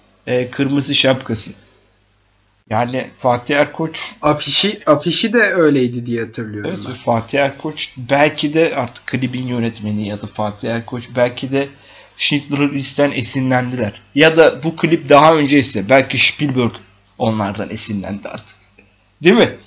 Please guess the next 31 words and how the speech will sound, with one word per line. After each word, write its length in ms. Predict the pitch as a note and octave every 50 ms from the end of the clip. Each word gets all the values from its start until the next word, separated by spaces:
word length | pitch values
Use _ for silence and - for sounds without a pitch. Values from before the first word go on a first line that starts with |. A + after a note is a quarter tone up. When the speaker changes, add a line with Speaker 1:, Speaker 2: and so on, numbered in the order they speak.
| - _ _ _ _ _ _ _ _ _ - - _ -
Speaker 2:
Ya 280 | C#3+ B2+ B2+ B2 A#2+ A#2
Spielberg'ün 1080 | - - - - D3 D#3 F#3 F3+ F3 E3+ F3+ F3 F3+ F3 F3 G3 F#3+ F#3+ F#3+ - - _ _ _ _ -
iyi 240 | D#3 E3 F#3 F#3+ F3
bir 80 | F3+
Fatih 400 | F3+ - F3 E3 D#3+ D#3+ - F3+
Erkoç 420 | E3 E3 E3 D#3+ - E3+ D#3+ - -
hayranı 500 | D#3+ D3+ D3+ D3+ D3+ D3+ D3 D3+ D3+ D3
olduğunu 420 | C#3+ C3+ B2 C3 C3+ D#3 G3+ F#3+
bilmeyen 360 | G3+ F#3+ D3+ B2 B2 D3 A#3+
yoktur 360 | B3 C4 C#4 C#4 - - C3 A#2
zaten. 440 | A2+ A2+ G#2+ G#2+ - A#2 A2+ A2+
Bu, 220 | B2 A#2+ A#2 - - _
bu 240 | C#3 C3 C3+ B2 B2+
dünyaca 520 | C#3 C#3+ C#3+ D#3 F3+ D#3+ D#3 D#3+ E3 D3+
bilinen 400 | C3+ B2 B2 B2 B2+ D3+ F#3+ G#3
bir 80 | F#3 E3
gerçek. 280 | D#3+ D3 C#3+ C#3 -
Speaker 1:
Abi 180 | E3+ G#3+ G#3 G3+ -
çok 380 | - - - G#3 A#3+ A#3 -
enteresan 640 | F#3 F3+ D3+ - - D3+ D3+ C#3+ - D3+ C#3+ C#3 B2+
bir 120 | B2+ A#2+ -
klip 320 | - A#2+ B2 A2+ - -
daha 180 | A#2 A2 A2 G#2
var. 160 | G2 G2+ A2
Bak 120 | A2 - -
ama 260 | C3 C3 C3+ C3 -
aşırı 360 | - A#2 - - - D3 E3
enteresan 640 | D3+ C3+ A#2 A2+ - B2 A#2+ B2 - - F3+ F#3 E3+ E3
ve 60 | D#3
sadece 440 | - - E3+ D#3 D3+ D3 D3+ - -
Türkiye'de 580 | - D#3 C#3+ A#2+ - A#2+ G#2+ G#2+ G#2+ F#2+ -